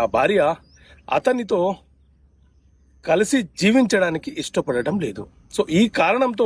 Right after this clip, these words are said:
భార్య విడాకులు తీసుకునే అవకాశం ఉంటుందా? So మిత్రులారా, మన దేశంలో ఉన్న హిందూ మ్యారేజ్ యాక్ట్ ప్రకారంగా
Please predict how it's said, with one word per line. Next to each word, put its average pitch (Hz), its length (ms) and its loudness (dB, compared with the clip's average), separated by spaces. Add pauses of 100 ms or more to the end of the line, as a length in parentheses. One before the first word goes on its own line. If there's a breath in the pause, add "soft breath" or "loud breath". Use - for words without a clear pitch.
(120)
భార్య 185 240 4 (680 soft breath)
విడాకులు 233 360 0 (100)
తీసుకునే 185 340 -4
అవకాశం 160 400 -8
ఉంటుందా? 104 320 -16 (340)
So 160 160 0
మిత్రులారా, 185 420 0
మన 160 80 -4 (120)
దేశంలో 175 420 0
ఉన్న 165 100 -2 (140)
హిందూ 180 200 0 (100)
మ్యారేజ్ 165 340 0
యాక్ట్ - 260 -8
ప్రకారంగా 123 460 0